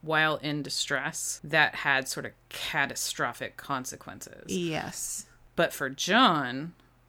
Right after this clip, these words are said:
Speaker 1: it was both.
Speaker 2: Right.
Speaker 1: He made big decisions that were terrible. He had offered no comfort in the day-to-day. It was just all bad, really. I mean, every now and again, it seems like he would do something nice, but that's what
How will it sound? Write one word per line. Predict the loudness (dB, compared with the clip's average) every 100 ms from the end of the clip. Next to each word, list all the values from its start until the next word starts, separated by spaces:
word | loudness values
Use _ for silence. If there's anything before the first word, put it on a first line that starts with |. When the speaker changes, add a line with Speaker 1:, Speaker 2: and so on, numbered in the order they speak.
| _ -2
Speaker 1:
it | -2
was | -4
both. | -4 2 2 2 -10 -14 -16 _
Speaker 2:
Right. | -4 4 6 8
Speaker 1:
He | 6
made | 4 2 0 -6 -8 6
big | 10 10
decisions | 8 4 4 2 0 -2
that | -4
were | -6
terrible. | -6 -6 -4 -2 -2 -4 -8 -16 -20 _
He | -4 -2
had | 0 0 0
offered | 4 4 2 -6 2
no | 6 8 8
comfort | 6 -2 0 0 0 0 -2 -8 -6
in | -4 -2
the | 0
day-to-day. | 0 -2 -2 -4 -4 -4 -6 -8 -12 -20 -20 -2
It | -2
was | 0 -2
just | -2 -2 -4 -4
all | -2 0 2 2 0 -4 -6
bad, | -2 0 2 0 -2 -8 -12 _
really. | -4 -4 -2 -4 -8 -6
I | 0
mean, | 2
every | 4 4 4
now | 2 4
and | 2
again, | 2 0
it | 0
seems | -4 -4 -2
like | -4
he | -4
would | -4
do | -6
something | -6 -4 -2
nice, | 0 0 -2 -4 -6 -6
but | -4 -4 -2
that's | -4 -4
what | -6